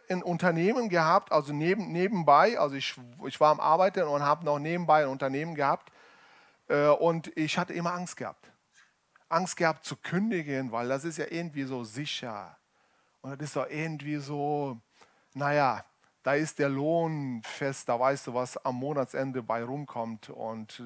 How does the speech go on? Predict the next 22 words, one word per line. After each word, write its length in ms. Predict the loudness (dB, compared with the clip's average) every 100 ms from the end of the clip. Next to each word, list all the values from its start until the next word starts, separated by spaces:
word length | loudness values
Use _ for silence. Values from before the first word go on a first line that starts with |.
| -6
darauf 440 | 0 0 0 -6
kannst 320 | -6 -8 -8 -12
du 60 | -6
bauen. 520 | -2 -2 -2 -6 -10
Und 480 | -10 -10 -12 -16 -20 -20 -12
mich 100 | -2
hat 100 | 0
das, 220 | 0 -2 -6 -20 -20 _
ich 120 | -8 -2
hatte 220 | 0 0
auch 140 | -2
irgendwo 320 | -2 -2 -2
festgehalten. 720 | -6 -6 -4 -4 -4 -6 -18 _ _ _ _ _ _ _ _ -10
Aber 160 | 4 8
dann 180 | 8 6
kam 340 | 8 8 8
der 200 | 6 8
Augenblick, 720 | 8 6 2 2 2 0 -4 _ _ _ -4
dann 140 | 0
kam 240 | 6 6
der 160 | 8 8
Augenblick, 640 | 8 6 4 4 4 2